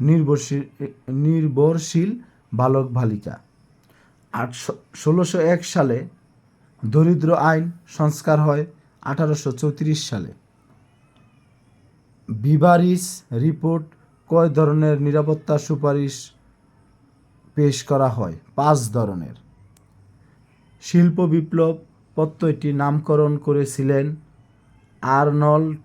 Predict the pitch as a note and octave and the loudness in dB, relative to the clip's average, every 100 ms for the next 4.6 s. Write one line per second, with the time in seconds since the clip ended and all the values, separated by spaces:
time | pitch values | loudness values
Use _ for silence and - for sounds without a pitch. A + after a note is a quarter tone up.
0 | - _ _ _ _ _ _ _ _ D3+ | -20 _ _ _ _ _ _ _ _ 0
1 | D3 D3 D3+ C3 - - _ _ _ _ | 2 4 2 0 -4 -10 _ _ _ _
2 | _ _ _ _ _ _ _ _ _ _ | _ _ _ _ _ _ _ _ _ _
3 | _ _ _ _ - _ _ _ _ - | _ _ _ _ -20 _ _ _ _ -20
4 | - C3+ D#3+ D#3+ D#3+ E3+ | -2 2 4 4 4 2